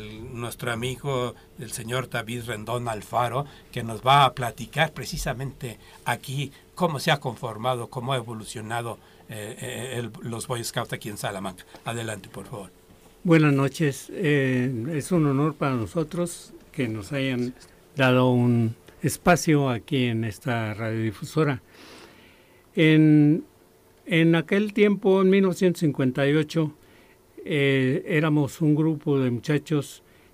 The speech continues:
Speaker 2: que estábamos en el jardín platicando, que esperábamos la hora de la bendición y ya nos íbamos a nuestra casa. Pero, pues, no había, era mucha amistad,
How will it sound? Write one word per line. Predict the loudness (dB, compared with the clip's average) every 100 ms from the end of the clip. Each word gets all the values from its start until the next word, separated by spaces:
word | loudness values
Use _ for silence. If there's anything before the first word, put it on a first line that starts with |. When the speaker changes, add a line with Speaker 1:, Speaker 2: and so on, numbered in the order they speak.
| _
Speaker 2:
que | -4
estábamos | -2 0 2 4 2 0 -8 -20 _ _ -20 -20 -16 -6
en | 0
el | 0
jardín | 0 -2 0 2 2
platicando, | 2 -2 -2 -4 -2 -2 0 -2 -2 -8 -20 -20 -20 _ _ _
que | 2 2 2
esperábamos | 0 2 4 4 4 4 2 0
la | 0 2
hora | 4 4
de |
la | 4 2
bendición | 0 0 -2 -4 0 2 2 0 -2 -6 -16 -16 -16 -20 -20 -8
y | -2 0 0 -2 -2 -2
ya | 0
nos | 0 2
íbamos | 2 2 0 -2
a |
nuestra | -2 -2 -6 -6
casa. | -6 -6 -6 -8 -12 _ -20 -20 _ _ _ _ _ _ 2
Pero, | 4 6 4 2 0 -6 _ -20 -4
pues, | 0
no | 2
había, | 4 4 6 4 0 -4 _ _ _ _ -6
era | -2 2
mucha | 4 4 2 2
amistad, | 2 2 -2